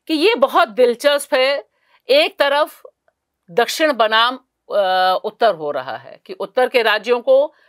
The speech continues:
अ, राजनीतिक प्रतिनिधित्व भी ज्यादा मिल रहा है और दक्षिण के राज्य क्योंकि दूसरे ढंग की सोच विचार के भी हैं तो वहां पर उनको पॉलिटिकल रिप्रेजेंटेशन कम मिल रहा है, अ, चाहे वो म-, मंत्रिमंडल में हो या बाकी जगहों पे हो।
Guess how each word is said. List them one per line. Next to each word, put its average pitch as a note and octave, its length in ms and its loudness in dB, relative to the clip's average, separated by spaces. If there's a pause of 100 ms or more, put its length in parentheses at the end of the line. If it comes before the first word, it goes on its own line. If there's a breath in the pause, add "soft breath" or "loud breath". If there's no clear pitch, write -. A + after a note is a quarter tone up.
(420 soft breath)
अ, G3+ 300 2
राजनीतिक A#3+ 520 0
प्रतिनिधित्व C#4 580 -4
भी C4+ 140 -6
ज्यादा C4 280 0
मिल C4 180 0
रहा C4 240 2
है C4 260 -2 (320 soft breath)
और B3+ 160 4
दक्षिण G4+ 420 -2
के D#4 140 4
राज्य B3+ 400 0
क्योंकि D4 260 -4
दूसरे D#4 360 -4
ढंग D#4 180 0
की E4 140 -8
सोच C#4 320 -6
विचार A3 360 0
के G#3 160 -4
भी F#3+ 160 -4
हैं G3+ 300 -6 (320 soft breath)
तो C4+ 60 -4
वहां D#4+ 320 4
पर F#4 120 2
उनको C#4 340 -4
पॉलिटिकल D4 520 0
रिप्रेजेंटेशन B3 720 -4
कम G#3+ 200 -2
मिल E3+ 180 -8
रहा D3 300 -8
है, - 240 -16 (480)
अ, G3+ 240 2
चाहे A3+ 280 0
वो A3+ 360 0
म-, G#3 280 0
मंत्रिमंडल A#3 640 -2
में D#4 120 2
हो E4+ 220 2
या D#4 140 2
बाकी G3 360 -2
जगहों F#3+ 260 -4
पे F#3+ 140 -8
हो। F3+ 320 -12